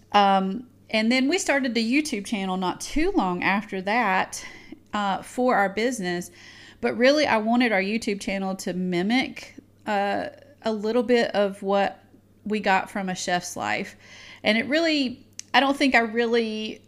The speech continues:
know that much about videography, so I did not, I was not able to really capture what I thought I would.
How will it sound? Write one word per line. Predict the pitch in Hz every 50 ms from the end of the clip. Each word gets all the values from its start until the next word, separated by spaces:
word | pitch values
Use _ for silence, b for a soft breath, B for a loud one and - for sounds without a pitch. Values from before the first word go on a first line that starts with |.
| _ _ _ _ -
know | 226 233 226 220 220 214 208 202
that | 202 208 202 - -
much | 208 214 214 -
about | 233 202 202 196 180 185
videography, | 202 196 196 196 185 175 175 175 190 185 - 208 202 196 202
so | 196 - 185 165 - -
I | 135 175 180
did | 170 - 175 175 175
not, | 180 180 180 175 175 175 175 - - - -
I | - 196
was | 196 202 190
not | 196 196 180 - -
able | - 175 175 170 170 170 170
to | - - 170
really | 170 165 170 170 165 165 165 160 156 147
capture | 147 - - - - - - - - 165 -
what | 175 175 165
I | 160 160 160
thought | 160 165 160 160 165
I | 160 160
would. | 160 165 170 165 165 165 165 170